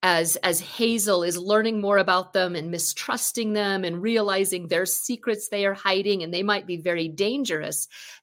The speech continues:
that is rising up to a climax a little sooner than what the Titanic itself is. And so you have really two, uh, climactic moments, but at the end,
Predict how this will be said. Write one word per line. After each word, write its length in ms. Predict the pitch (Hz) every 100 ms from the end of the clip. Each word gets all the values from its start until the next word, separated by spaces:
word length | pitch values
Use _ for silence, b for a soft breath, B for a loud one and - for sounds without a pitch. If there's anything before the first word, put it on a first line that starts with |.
| -
that 420 | 196 208 220 -
is 200 | 196 170
rising 640 | 170 175 185 202 202 185 -
up 260 | 190 247 - b b _
to 140 | - 196
a 60 |
climax 680 | 180 - 196 196 196 185 -
a 40 |
little 220 | 196 214 208
sooner 760 | - - 311 330 185 165 190 b b b _
than 340 | 180 190 185
what 500 | 175 180 175 - - - _ -
the 80 | 190
Titanic 640 | - 180 - 220 208 196
itself 540 | - - 240 226 226
is. 340 | 147 127 - -
And 160 | 196 196
so 140 | -
you 200 | 208 202
have 380 | 196 254 269 185
really 360 | 208 208 190 143
two, 520 | - - 254 196 175 170 B B B -
uh, 140 | 185 175
climactic 840 | - 202 190 190 214 - 170 -
moments, 840 | 196 226 240 185 151 - - - - _ _ _
but 200 | 165 196
at 120 | 185
the 160 | 196 196
end, 380 | 233 202 180